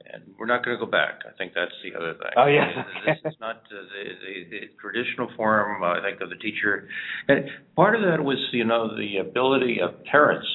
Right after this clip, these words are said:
Speaker 1: to be able to mo-, to follow what it is that their kid is up to, rather than asking, "How's it going?" And you find, and, uh, the parents have access to that record,
Speaker 2: Mm-hmm.
Speaker 1: and, uh, as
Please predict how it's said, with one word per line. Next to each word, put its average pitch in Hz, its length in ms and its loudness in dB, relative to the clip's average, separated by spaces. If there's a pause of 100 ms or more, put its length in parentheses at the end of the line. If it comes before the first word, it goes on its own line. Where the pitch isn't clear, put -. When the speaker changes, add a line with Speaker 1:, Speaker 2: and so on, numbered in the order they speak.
Speaker 1:
to 90 80 -14
be 90 180 -2
able 92 300 0
to 87 80 -16
mo-, 87 500 6
to - 80 -12 (160)
follow 113 420 6
what 90 220 0
it 90 140 -2
is 90 180 2 (140)
that 82 180 -4
their 85 160 -2
kid - 320 0 (760)
is 98 120 0
up 123 200 6
to, 92 200 0
rather 87 380 2
than 85 240 -2
asking, 85 460 0
"How's 87 240 0
it - 80 -12
going?" 90 340 -2
And 82 240 -12
you 82 80 -12 (320)
find, 87 560 -2
and, - 300 -6
uh, 82 260 6 (440)
the - 140 -20
parents 107 320 8
have 101 140 0
access 87 500 4 (160)
to 90 120 -12
that 82 180 -6
record, - 460 -6
Speaker 2:
Mm-hmm. 123 200 4
Speaker 1:
and, 90 400 0
uh, 90 560 -6
as - 60 -8